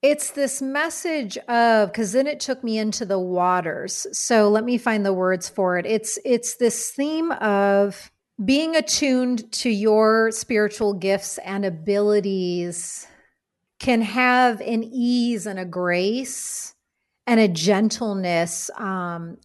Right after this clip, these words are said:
I think, beyond perhaps what you might have thought possible for yourself. One second, I can feel there's a little bit more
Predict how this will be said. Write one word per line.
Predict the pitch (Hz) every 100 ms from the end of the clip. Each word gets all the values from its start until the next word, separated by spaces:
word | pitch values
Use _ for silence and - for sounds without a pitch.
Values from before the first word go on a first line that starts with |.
| -
I | 220
think, | 214 226 -
beyond | 190 202 214 190 202 226 226
perhaps | - 214 220 220 - -
what | 180 196 196 226
you | 196 208 202 202 202
might | 196 196 202 214
have | - 202 196 180 - - _ _ _ _
thought | 240 190 -
possible | - 175 170 269 233 277
for | 269 294
yourself. | 285 277 262 - 269 285 294 -
One | 214 202
second, | - 175 160 185
I | 180
can | 190 185
feel | 208 165
there's | 190
a | 190
little | 202 190
bit | 180 -
more | 170 165